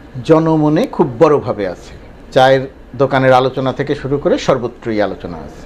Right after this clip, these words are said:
আলোচনার কারণ কি আমরা জানি। এই আলোচনাটা কেন তৈরি হয়েছে, বিশেষ করে আজকে কেন এই আলোচনাটা খুব জোর দিয়ে চলছে, সেটাও আমরা জানি।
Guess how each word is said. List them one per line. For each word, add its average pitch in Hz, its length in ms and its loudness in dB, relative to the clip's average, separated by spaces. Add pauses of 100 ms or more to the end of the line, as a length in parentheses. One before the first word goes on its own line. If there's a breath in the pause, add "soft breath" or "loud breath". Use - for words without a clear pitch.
(120)
আলোচনার 120 340 -2 (100)
কারণ 139 200 4 (140)
কি 220 100 -4 (380)
আমরা 113 220 2
জানি। 104 140 0 (120)
এই 131 160 2
আলোচনাটা 135 460 -2
কেন 147 100 2 (140)
তৈরি 180 260 4
হয়েছে, 208 260 -8 (500 loud breath)
বিশেষ 170 260 -2
করে 180 120 6 (140)
আজকে - 320 -4
কেন 208 100 0 (100)
এই 185 120 0
আলোচনাটা 175 440 0
খুব 165 100 -6 (100)
জোর 160 140 4 (140)
দিয়ে 175 220 6
চলছে, 185 260 0 (100)
সেটাও 214 260 4
আমরা 131 140 4 (100)
জানি। 107 200 2